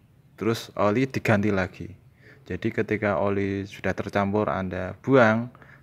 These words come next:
Anda kasih oli baru lagi, nur dipanasi lagi, kan sisa-sisa air masih ada mungkin menempel. Terus dipanasi sekitar kurang lebih, ya, lima belas menit atau sepuluh menit,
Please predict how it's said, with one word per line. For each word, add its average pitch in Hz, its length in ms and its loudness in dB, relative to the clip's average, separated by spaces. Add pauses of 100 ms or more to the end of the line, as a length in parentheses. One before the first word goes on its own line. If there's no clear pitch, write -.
Anda 95 320 2
kasih 90 400 0
oli 98 160 0
baru 98 320 -2
lagi, 107 560 -2 (560)
nur 110 160 -2
dipanasi 104 560 0
lagi, 104 320 0
kan 127 160 2
sisa-sisa 107 640 0
air 113 80 2
masih 110 320 0
ada 101 240 -2
mungkin 101 240 -4
menempel. 92 480 -6 (800)
Terus 101 160 -6
dipanasi 101 800 -2
sekitar 95 800 -4
kurang 95 320 -6
lebih, 95 320 -6
ya, 92 160 -6
lima 92 480 -8
belas 90 240 -8
menit 92 240 -6
atau 92 160 -4
sepuluh 92 240 -8
menit, 95 240 -6